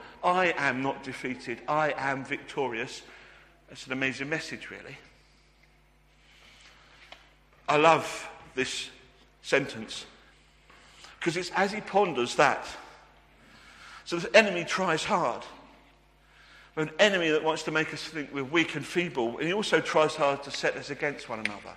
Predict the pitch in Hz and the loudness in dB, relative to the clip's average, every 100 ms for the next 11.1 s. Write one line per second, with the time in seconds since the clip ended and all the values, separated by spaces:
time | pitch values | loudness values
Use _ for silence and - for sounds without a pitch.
0 | - - - - 110 - - 110 117 143 | -20 -20 -20 -20 -18 -16 -8 -6 -6 -10
1 | 147 - - - - - - - - - | -16 -20 -20 -20 -20 -20 -20 -20 -12 -6
2 | 147 - 139 135 139 135 - 135 - 131 | -4 2 2 2 -2 -4 -6 -6 -6 0
3 | 143 143 131 123 135 120 - 135 131 151 | 2 2 2 -2 -4 -8 -4 0 0 -2
4 | - - - - - - - 143 170 151 | -6 -16 -20 -20 -20 -16 -10 0 2 0
5 | - 196 - 233 262 214 202 185 160 117 | -2 -4 -2 -4 -4 -6 -6 0 0 0
6 | - 139 143 151 151 - 175 - - - | -4 -6 -4 -6 -8 -4 -4 -4 -8 -2
7 | 156 175 - - 117 123 - - - - | 0 2 -2 -2 0 0 -2 -6 -10 -14
8 | - - 180 175 - - 107 139 - - | -20 -4 -2 -2 -6 -10 -6 -6 -6 -12
9 | - - - - 156 147 143 135 131 117 | -14 -20 -18 -8 -4 -2 -2 -2 -2 -2
10 | 120 123 120 - 120 110 107 - - - | -2 -2 -2 -6 -8 -8 -10 -16 -18 -18
11 | - | -20